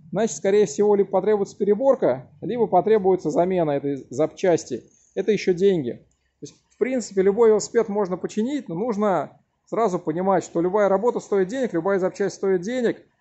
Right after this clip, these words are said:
Сколько вы в этот велосипед вложите, может быть, дешевле купить новый велосипед в магазине или там через интернет заказать. Поэтому всегда желательно с велосипедом и с продавцом приезжать в любую мастерскую и смотреть уже вживую, потому что любой мастер вам посмотрит и скажет, сколько это будет стоить в ремонте.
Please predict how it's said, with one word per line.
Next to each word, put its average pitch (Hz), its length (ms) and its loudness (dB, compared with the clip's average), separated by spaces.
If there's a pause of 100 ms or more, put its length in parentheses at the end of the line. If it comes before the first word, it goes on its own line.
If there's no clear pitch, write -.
(160)
Сколько 208 360 -2
вы 196 100 4
в 202 60 4
этот 202 240 -2
велосипед 190 480 -4
вложите, 196 600 2
может 175 260 -2
быть, 185 100 -2
дешевле 185 320 0
купить 190 320 -6
новый 226 240 4
велосипед 170 520 0 (280)
в 135 40 -14
магазине 156 560 0
или 139 120 0
там 156 220 -4
через 160 200 -4
интернет 156 400 -4
заказать. 135 480 -4 (680)
Поэтому 202 560 0
всегда 220 480 0
желательно 170 540 -2
с - 100 -12
велосипедом 190 680 -2
и 175 120 -6
с - 80 -6
продавцом 180 560 2
приезжать 175 360 2
в - 20 -10
любую 180 260 6
мастерскую 170 840 0 (280)
и 156 80 -8
смотреть 202 580 -2 (400)
уже 185 220 4
вживую, 175 340 2
потому 143 160 -2
что - 140 -8
любой 214 180 4
мастер 208 300 0
вам 170 120 0
посмотрит 196 420 0
и - 40 -16
скажет, 190 240 -4
сколько 180 240 -4
это 160 100 -4
будет 160 220 -4
стоить 190 240 0
в 156 60 -6
ремонте. 165 420 -4